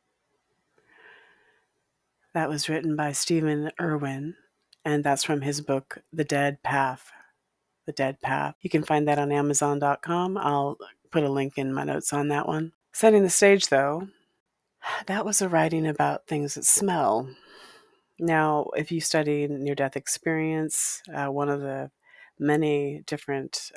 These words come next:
experiences people will have is a smell will come to them that reminds them of someone they loved, that smells like them.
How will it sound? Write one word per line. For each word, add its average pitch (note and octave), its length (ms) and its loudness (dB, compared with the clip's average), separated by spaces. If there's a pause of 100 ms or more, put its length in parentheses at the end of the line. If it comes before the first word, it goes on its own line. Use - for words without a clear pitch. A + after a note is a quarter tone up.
experiences C#3 720 -2
people C#3+ 340 -2
will C3+ 100 -2
have C#3 360 2
is C3+ 120 -6
a C#3 60 -4
smell C#3+ 600 0 (180)
will D3+ 80 -16
come C3+ 260 -6
to C#3 100 -6
them C3+ 420 -6 (100)
that C#3 140 0
reminds C#3 380 -2
them C3+ 160 -4
of C3 140 -8
someone C3+ 440 -6
they C3 120 -4
loved, C#3 440 -2 (120)
that - 140 -14
smells C#3+ 400 0
like A#2+ 180 -6
them. B2+ 260 -10